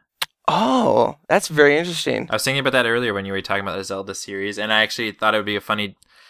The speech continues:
Speaker 2: I'd be, thought it'd be funny if you played as Link, and then whenever a choice pops up, there's just, all the options are just, like, three dots 'cause you're just silent all the time.
Speaker 1: <laughs>
Speaker 2: But then I was thought about it a little bit more seriously, and I was like, "That would actually be a really cool game."
Speaker 1: Yeah.
Speaker 2: Um,
Speaker 1: Yeah.
Speaker 2: yeah.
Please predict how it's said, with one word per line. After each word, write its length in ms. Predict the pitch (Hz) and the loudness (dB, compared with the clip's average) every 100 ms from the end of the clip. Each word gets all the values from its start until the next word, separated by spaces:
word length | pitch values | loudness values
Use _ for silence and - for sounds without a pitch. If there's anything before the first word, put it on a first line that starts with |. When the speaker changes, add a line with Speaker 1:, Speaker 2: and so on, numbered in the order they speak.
| _ - | _ -4
Speaker 2:
I'd 140 | 104 107 | 0 0
be, 120 | 110 | -4
thought 220 | 95 120 | -6 -4
it'd 80 | 107 | -2
be 60 | 104 | -4
funny 220 | 110 107 | -6 -8
if 100 | 107 | -8
you 80 | 110 | -10
played 240 | - 98 | -8 -4
as 160 | 110 107 | -4 -4
Link, 320 | 113 120 - | -4 -6 -8
and 200 | 104 104 | -6 -2
then 300 | 101 98 98 101 | 0 0 -2 -2
whenever 320 | 104 101 101 | 0 2 2
a 60 | |
choice 340 | 95 - 104 - | 0 -2 -2 -2
pops 340 | - 120 - | 2 2 4
up, 280 | 127 123 - | 2 2 -2
there's 200 | 107 98 | -4 -2
just, 200 | 101 - | -4 -4
all 220 | - 107 107 | 2 4 4
the 120 | 101 | 4
options 360 | 95 - 107 101 | 2 0 -8 -8
are 60 | |
just, 160 | 98 - | -8 -6
like, 140 | - | -8
three 220 | - 104 | -6 -8
dots 400 | 95 92 104 - | -2 4 4 4
'cause 200 | - 101 | -2 -4
you're 100 | 101 | -4
just 200 | 98 95 | -4 0
silent 340 | - 98 98 113 | 0 2 0 0
all 80 | 113 | -2
the 100 | 113 | 0
time. 260 | - 123 | 2 2
Speaker 1:
<laughs> 220 | 208 202 - | 4 2 4
Speaker 2:
But 300 | 208 123 - | 2 4 4
then 180 | 120 120 | 4 4
I 100 | 117 | 2
was 140 | 117 | 2
thought 180 | 117 113 | 4 4
about 160 | 110 | 4
it 60 | 107 | 0
a 20 | |
little 180 | 107 110 | 0 0
bit 40 | 107 | 0
more 120 | 107 | 0
seriously, 500 | - 147 170 - 101 | 0 0 0 0 0
and 100 | 98 | 0
I 60 | |
was 100 | 98 | 0
like, 140 | 98 - | 0 0
"That 120 | - | 0
would 100 | 170 | 0
actually 200 | - - | -2 -2
be 60 | 110 | -4
a 60 | |
really 180 | 101 104 | -2 -4
cool 180 | 101 110 | -4 -6
game." 320 | 123 139 120 - _ _ - - - _ _ _ - _ _ 151 | -6 -8 -10 -18 _ _ -20 -20 -20 _ _ _ -20 _ _ 2
Speaker 1:
Yeah. 300 | 220 - 190 | 4 4 0
Speaker 2:
Um, 140 | 95 _ _ - | -6 _ _ -4
Speaker 1:
Yeah. 100 | 226 | 2
Speaker 2:
yeah. 240 | 226 120 | 4 2